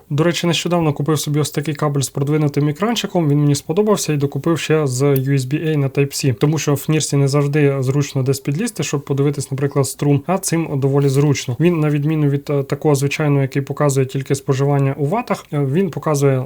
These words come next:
е, споживання у ватах і також показує ще напругу та струм, і ще напрям струму. Наприклад, зараз іде струм від повербанку, тобто стрілочки справа наліво.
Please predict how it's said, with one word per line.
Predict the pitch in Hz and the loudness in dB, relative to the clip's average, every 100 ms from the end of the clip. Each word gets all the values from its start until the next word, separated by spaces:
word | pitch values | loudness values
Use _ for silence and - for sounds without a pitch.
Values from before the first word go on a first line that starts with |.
| 143 127 | -4 -8
е, | |
споживання | - 147 135 151 143 131 127 | -2 0 2 2 2 0 -2
у | |
ватах | 127 143 151 233 - | 0 -2 0 -4 -4
і | |
також | 180 175 143 | -2 -2 -2
показує | - 139 147 143 | -4 0 2 2
ще | 135 143 | 2 0
напругу | 135 123 165 165 143 | 0 0 0 0 0
та | - | 0
струм, | 135 - 147 127 180 | -2 0 2 2 0
і | |
ще | 196 - | -2 0
напрям | 147 143 143 135 | 2 2 0 -2
струму. | - 147 123 | 0 0 2
Наприклад, | 120 117 143 127 | 0 -2 -2 0
зараз | 127 156 - | 2 0 -2
іде | 131 139 - | -2 -2 -2
струм | - 160 131 | -2 0 0
від | 139 | 0
повербанку, | 139 135 135 131 113 110 | 0 0 2 0 0 -6
тобто | 113 120 | -4 -4
стрілочки | - 151 151 - 123 | -4 -4 -4 -4 -8
справа | - 135 131 | -2 -2 0
наліво. | 127 139 123 107 | 2 2 0 -2